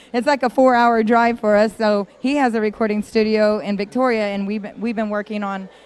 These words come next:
new music, and then we run it through Chris, and we, we get it.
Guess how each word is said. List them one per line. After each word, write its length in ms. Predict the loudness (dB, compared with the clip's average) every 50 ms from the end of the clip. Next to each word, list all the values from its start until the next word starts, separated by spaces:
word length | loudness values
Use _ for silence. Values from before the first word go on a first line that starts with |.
| -12 -2 2
new 160 | 4 6 6
music, 480 | 6 4 4 2 0 -2 -2 -4 -6 -8
and 180 | -8 -6 -6
then 140 | -6 -4 -4
we 140 | -4 -4 -4
run 180 | -4 -4 -4 -6
it 100 | -8 -8
through 160 | -6 -8 -6
Chris, 320 | -6 -4 -4 -4 -4 -6 -8 -10
and 240 | -10 -8 -8 -10 -12 _ _ _ _ _ -20 _ _ -10
we, 240 | -8 -8 -8 -10 -14 -14 -12
we 140 | -10 -8
get 160 | -6 -6 -4 -4
it. 180 | -4 -4 -6